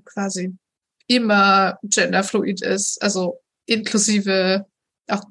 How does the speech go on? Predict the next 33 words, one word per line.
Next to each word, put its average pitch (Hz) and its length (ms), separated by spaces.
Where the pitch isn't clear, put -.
komplett 202 500
körperlich 196 440
und 196 60
so. 190 260
Die 208 120
sind 220 140
auch 247 60
so 247 120
ein - 20
bisschen 254 200
problematisch 220 580
so 247 100
vom 220 220
Setting 240 300
her, 226 360
aber 202 540
das - 320
nur 254 160
am 226 140
Rande. 311 540
Äh, 226 320
jedenfalls, 226 840
äh, 208 320
war 226 160
da 220 140
so 214 120
ein, 208 280
so 226 80
ein 220 60
N 226 140
P 247 120
C 240 360
dabei. 214 600